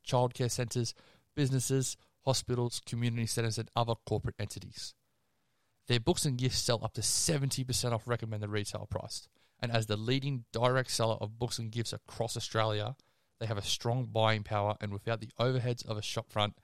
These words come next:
they can afford to pass on significant savings. So if you want to take a look more at this, the website's gonna be below in the comments section,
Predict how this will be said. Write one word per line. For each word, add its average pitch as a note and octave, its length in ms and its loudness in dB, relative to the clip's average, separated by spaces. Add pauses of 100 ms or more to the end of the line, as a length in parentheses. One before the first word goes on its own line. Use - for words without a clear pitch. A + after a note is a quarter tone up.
(420)
they A#2+ 120 4
can G#2+ 160 -6
afford G#2+ 300 -2
to G#2 60 -8
pass G#2+ 320 -2
on G2+ 60 -8
significant G#2 540 -6
savings. - 560 -8 (400)
So B2 100 -2
if A2 80 -2
you A2+ 60 -6
want D3+ 200 -2
to - 80 -2
take B2 120 0
a - 20 0
look B2+ 360 4 (520)
more C3 240 6
at A#2+ 140 0
this, E3 320 2 (400)
the G#2 80 -4
website's B2+ 420 2
gonna A#2+ 160 -6
be A2+ 120 -4
below A2+ 420 2 (100)
in G#2+ 300 -4 (320)
the - 80 -10
comments C3 400 2
section, C#3 420 0